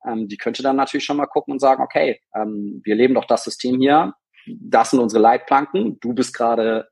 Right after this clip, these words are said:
neben dieser Leitplanke, ähm, das ist unsere Beobachtung, ähm, das fühlt sich gerade nicht gut für uns an, ähm, wir wünschen uns schon, dass das so und so läuft, äh, was sagst du denn dazu? Und ich glaube, der langfristige Effekt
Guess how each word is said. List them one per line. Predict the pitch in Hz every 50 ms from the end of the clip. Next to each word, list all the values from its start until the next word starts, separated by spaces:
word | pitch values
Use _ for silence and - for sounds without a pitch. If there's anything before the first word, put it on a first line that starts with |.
| _ _
neben | 107 110 131 143 143 127
dieser | 139 135 147 143
Leitplanke, | 139 143 147 151 - - - 151 156 156 - - 160 165 190 196 - - - - - _ _ _ _ _ -
ähm, | 120 117 117
das | 110 117 -
ist | 143 135
unsere | 120 110 117 98
Beobachtung, | 120 139 147 147 143 156 151 - - 156 151 156 165 165 165 - _ -
ähm, | 123 123 127 123 123 123 123 120 123 123
das | 117 113 -
fühlt | - - 139 -
sich | - - -
gerade | - 117 - 123
nicht | - -
gut | - 160 151
für | - 180
uns | 165 156 147 -
an, | - 131 135 143 143 147 147 - _ _ -
ähm, | 120 117 117 117 117 113 107 _
wir | - 113 110
wünschen | 107 123 127 - - -
uns | 120 120
schon, | - - 120 120 120 113
dass | - 110 -
das | - 110
so | - 113
und | 110 107 101
so | 113 120 127
läuft, | 127 127 127 123 - - - _ _ _ _ _ _ _ -
äh, | 107 113 113
was | 113 117
sagst | 135 - - 123
du |
denn | 107 101 98
dazu? | 98 - - - -
Und | - - -
ich | 104 -
glaube, | - 120 123 127 123
der | 110 120 127 127 123 120
langfristige | 117 131 143 - - - 123 - - 123 113 113
Effekt | - - 127 - -